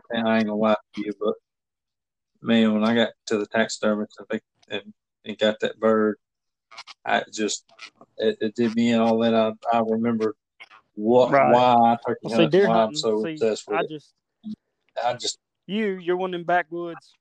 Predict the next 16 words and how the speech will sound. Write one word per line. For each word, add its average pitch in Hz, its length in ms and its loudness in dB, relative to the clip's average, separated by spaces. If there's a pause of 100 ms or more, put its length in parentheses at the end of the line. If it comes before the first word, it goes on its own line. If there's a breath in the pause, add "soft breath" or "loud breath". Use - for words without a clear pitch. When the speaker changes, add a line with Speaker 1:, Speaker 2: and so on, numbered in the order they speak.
(800)
Speaker 2:
You 180 200 -16
wanna 175 180 -6
put 175 200 -8
one 165 120 -12
on 151 80 -12
the 139 40 -20
ground 156 340 -12
and 139 100 -16
eat 170 160 -14
that 139 200 -14
joker, 139 420 -16
which 147 180 -8
I 202 100 4
do 175 140 -4
too. 143 320 -14 (560)
But 151 200 -6